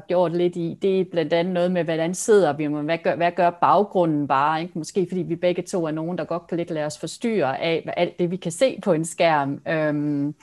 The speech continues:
så det er sådan en del, jeg synes selv, at, øh, at jeg finder ud af, det også noget med, hvordan jeg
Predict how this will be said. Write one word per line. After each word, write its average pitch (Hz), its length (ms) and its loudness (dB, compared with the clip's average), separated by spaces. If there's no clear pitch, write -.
så - 240 2
det 202 140 2
er 196 40 4
sådan 202 200 -2
en 208 300 0
del, 180 200 2
jeg 180 100 2
synes 202 220 -6
selv, 208 380 -2
at, 151 220 -4
øh, 151 480 -4
at 165 160 -12
jeg 160 100 -2
finder 190 200 -4
ud 170 40 0
af, 160 60 -2
det 156 100 2
også 175 140 -2
noget 190 120 -4
med, 180 100 -2
hvordan 160 260 -4
jeg 160 240 -2